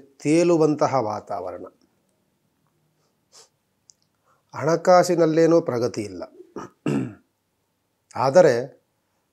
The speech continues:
ಮನಸ್ಸು ಬಹಳ ಹಗುರವಾಗಿರುತ್ತೆ, ಬಹಳ ಸಂತಸ, ಬಹಳ ಸಂಭ್ರಮ, ಬಹಳ ಖುಷಿ, ಇವೆಲ್ಲವೂ ಸಹ ನಿಮಗೆ ಮನೆ ಮಾಡಾಗಿ-,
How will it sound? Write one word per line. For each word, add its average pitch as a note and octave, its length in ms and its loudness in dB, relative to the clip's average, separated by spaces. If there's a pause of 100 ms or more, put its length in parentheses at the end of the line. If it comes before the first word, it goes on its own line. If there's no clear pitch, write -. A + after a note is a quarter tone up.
(160)
ಮನಸ್ಸು C3+ 440 -6 (120)
ಬಹಳ C3 260 2 (220)
ಹಗುರವಾಗಿರುತ್ತೆ, G#2+ 880 -10 (180)
ಬಹಳ B2+ 140 -6 (160)
ಸಂತಸ, A2 380 -14 (260)
ಬಹಳ B2 120 -6 (140)
ಸಂಭ್ರಮ, G#2+ 380 -8 (220)
ಬಹಳ C3+ 120 -6 (160)
ಖುಷಿ, A2 260 -16 (880)
ಇವೆಲ್ಲವೂ D3 440 -4 (100)
ಸಹ A#2+ 100 -2 (100)
ನಿಮಗೆ G#2 280 -10 (680)
ಮನೆ A#2 240 -10 (140)
ಮಾಡಾಗಿ-, G#2+ 420 -8